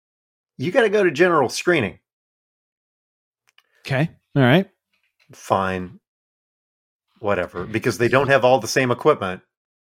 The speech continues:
Speaker 1: at T S A pre-check, because you know they do. Fine.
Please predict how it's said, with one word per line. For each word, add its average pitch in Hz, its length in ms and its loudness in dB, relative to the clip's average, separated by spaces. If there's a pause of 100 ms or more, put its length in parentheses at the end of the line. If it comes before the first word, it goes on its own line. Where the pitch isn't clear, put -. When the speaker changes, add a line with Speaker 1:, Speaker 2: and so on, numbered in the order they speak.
(380)
Speaker 1:
at 107 140 -4
T 123 120 2
S 110 140 2
A 104 100 2
pre-check, 92 600 -4 (360)
because 98 300 -2
you 98 80 -2
know 98 140 0
they 92 120 -4
do. 87 200 -4 (1400)
Fine. 87 300 -8